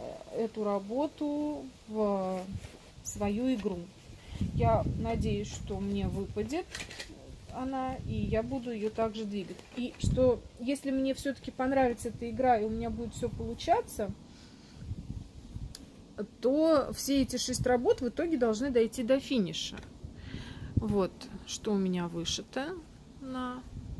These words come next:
пяльцах. Ой, щас мы так сделаем. Вот так.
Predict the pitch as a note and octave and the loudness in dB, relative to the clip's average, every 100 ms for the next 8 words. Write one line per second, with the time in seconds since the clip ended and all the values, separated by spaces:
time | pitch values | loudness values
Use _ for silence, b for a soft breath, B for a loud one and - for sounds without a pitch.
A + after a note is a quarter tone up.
0 | - - A#3+ A3+ A3 - B3+ - - A3 | -12 -8 -4 -2 -4 -6 -6 -8 -6 -6
1 | F#3+ - - - A#3+ A#3 - - - - | -6 -10 -12 -10 -8 -10 -12 -14 -12 -8
2 | G#3+ - - A3+ C4+ C#4 G#3 A3 - - | -6 -6 -8 -4 -4 -2 -2 -4 -10 -18
3 | - - B B B B B G#3 G#3 - | -18 -18 B B B B B 0 0 0
4 | F3+ E3 | -6 -6